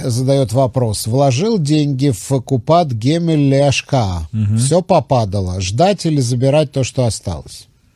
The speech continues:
Speaker 2: Обожаю этот вопрос. Вы купили квартиру
Speaker 1: Но это
Speaker 2: и
Speaker 1: вопрос довольно типичный.
Speaker 2: Да, абсолютно типично. Вы купили квартиру, и по каким-то обстоятельствам на неё снизилась цена. Её продавать или подождать, пока цена вернётся на место?
Speaker 1: Эх,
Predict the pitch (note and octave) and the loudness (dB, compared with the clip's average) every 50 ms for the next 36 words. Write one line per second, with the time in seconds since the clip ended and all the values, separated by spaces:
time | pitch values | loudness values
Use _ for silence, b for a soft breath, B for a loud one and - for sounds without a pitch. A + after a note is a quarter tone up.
0 | b b b b b b b b _ _ - - - G#2+ G#2+ G#2+ A2+ A2 B2 A#2 | b b b b b b b b _ _ -20 -18 -12 -8 -6 -4 -4 -2 -2 -2
1 | A2+ G2+ F#2+ F2 G2+ G2 F2+ G#2 G#2+ G#2+ - C3 C#3+ D#3 D#3 D3 - - A2+ G2+ | -2 -2 -2 -4 -8 -10 -10 -8 -10 -8 -6 -4 -2 -2 -4 -4 -6 -6 -6 -4
2 | B2+ D3 - - A#2+ - C#3 C#3 C3 A#2 - A#2+ A#2 A2+ - - D3 E3 E3+ D3 | -4 -4 -4 -4 -6 -4 -4 -4 -4 -4 -4 -6 -8 -8 -6 -6 -4 -2 0 2
3 | C#3+ D#3+ C#3 D#3 F3 E3+ D3+ E3+ F3+ F3 D3+ C#3+ E3 D#3+ D#3+ D3+ C#3+ - - E3 | 2 2 2 4 2 2 2 2 2 0 2 2 2 2 2 0 -2 -2 -4 -2
4 | - F3 C3 - - G2 G2 F#2+ A#2 A#2+ A#2 - - D3 C#3+ C3+ - - A#2 - | 0 0 0 0 -2 -4 -2 -2 -2 -2 -2 -4 -6 -6 -6 -6 -6 -8 -8 -6
5 | A2 G2+ F#2+ - G2+ A2 D3 D3+ - C#3+ - D3 C#3 C3 - B2+ B2 A#2 A2+ - | -6 -8 -6 -6 -6 -6 -6 -6 -8 -8 -6 -4 -6 -6 -6 -6 -6 -6 -6 -6
6 | F3 F#3 E3+ D3+ C3 A#2+ G#2 - A2+ G#2+ A#2 A2 - C#3+ C3+ - B2+ A#2+ A2 - | -6 -4 -4 -4 -4 -4 -4 -6 -10 -10 -10 -10 -8 -8 -6 -4 -6 -8 -8 -8
7 | - C3+ D#3+ F3+ - - - A#2 A2 A2+ A2+ A#2 B2 C#3 C3 - - B2+ A#2+ A#2+ | -8 -10 -10 -10 -10 -8 -6 -4 -4 -2 -2 -2 -4 -4 -4 -4 -4 -6 -4 -2
8 | A#2+ A2+ - - - - A2+ G#2+ G2 F2+ D#2+ D2 - - F2+ G2 G#2+ A2+ B2 B2+ | -2 -4 -4 -6 -6 -6 -4 -4 -4 -4 -6 -8 -10 -12 -10 -8 -4 -4 -4 -4
9 | B2 - B2 A#2+ A#2+ A#2+ B2+ D#3 F#3 G3 - A#2+ A2+ A#2 - A2 G#2+ G#2+ G#2 A#2 | -4 -6 -6 -4 -2 -2 -2 -2 -4 -4 -4 -6 -6 -6 -6 -6 -6 -6 -4 -4
10 | A#2 A2+ - G#2+ - - G#2 - - G#2+ G#2 G2 G2 F#2+ G2 F#2+ F2+ - - F#2+ | -6 -6 -8 -10 -10 -10 -8 -6 -6 -6 -6 -6 -6 -8 -8 -8 -10 -10 -10 -10
11 | F2+ F2 D#2+ C#2+ - - - - - _ _ _ _ _ _ _ _ _ _ _ | -10 -10 -10 -10 -12 -16 -18 -20 -20 _ _ _ _ _ _ _ _ _ _ _
12 | - B B B B B B B B B B B B B B B B B B B | -20 B B B B B B B B B B B B B B B B B B B
13 | B B - - C3 C3 C#3+ C#3 | B B -2 0 2 4 4 4